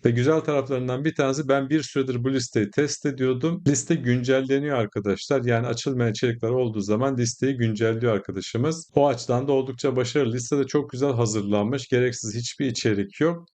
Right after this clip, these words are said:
Hemen istiyorsanız şu an Mi Box'ta yapacağız. Siz de dediğim gibi kendi cihazlarınızda aynı işlemleri yapabilirsiniz. Hemen işlemlere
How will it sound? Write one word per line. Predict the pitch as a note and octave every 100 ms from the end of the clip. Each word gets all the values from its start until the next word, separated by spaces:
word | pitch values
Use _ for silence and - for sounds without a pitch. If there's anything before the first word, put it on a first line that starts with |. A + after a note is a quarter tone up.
| _
Hemen | D#3+ C#3+ C#3
istiyorsanız | C#3 - C#3+ A2+ - B2 D3
şu | - C3
an | B2+
Mi | B2 C3 A#2
Box'ta | G2+ - G#2+
yapacağız. | G2+ A2 C3+ D#3+ -
Siz | A#2 G#2
de | C3
dediğim | A#2+ A2 G#2+
gibi | G2+
kendi | G2+ A2 A2 G#2+
cihazlarınızda | G#2+ G2+ G2 G2+ A2
aynı | A#2 G#2+
işlemleri | G2+ - G2+ G2
yapabilirsiniz. | A2+ A#2 A#2 A2 G#2 - D3 - _ _ _ _
Hemen | D#3 A#2+ B2
işlemlere | B2+ A#2+ A2+ G#2 A2 C3+